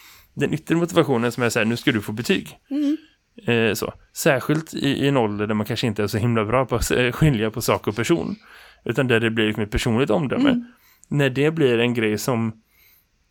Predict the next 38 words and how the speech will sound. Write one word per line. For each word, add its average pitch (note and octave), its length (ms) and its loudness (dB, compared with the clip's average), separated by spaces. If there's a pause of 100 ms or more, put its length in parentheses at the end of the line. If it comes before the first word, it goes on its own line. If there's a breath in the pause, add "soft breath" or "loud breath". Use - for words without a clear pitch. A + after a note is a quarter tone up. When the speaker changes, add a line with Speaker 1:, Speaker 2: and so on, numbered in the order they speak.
Speaker 1:
som A2+ 400 -2 (540)
bekräftar - 840 -2
kanske A#2+ 500 0 (320)
vad A#2+ 280 0
du B2 120 0
redan A2 300 0
hör A2 200 0
att A#2 120 -4
en A2+ 120 0
del A2 140 0
tänker, A#2 300 0
att, E3 120 -2
ja, A#2+ 60 0
men C3 120 -2
du B2+ 80 0
är - 20 0
inte A#2 140 -2
bra, A2 360 -4
du C3+ 220 -4
är C3+ 40 0
inte C3 280 0
liksom A2+ 420 -2
den B2+ 120 -4
här B2+ 100 -2
nivån. A#2+ 220 -4 (600 loud breath)
Att - 220 -4
det C3 180 4
blir C3+ 240 4
en A2+ 100 0
sorts - 320 -6 (1200 soft breath)
liksom B2 260 -2
självuppfyllande B2 640 0
profetia C3 600 2
som, A#2 500 -2
som A#2+ 460 -2 (140)
blir B2 300 2
ett A#2+ 120 -2
hinder D#3 640 0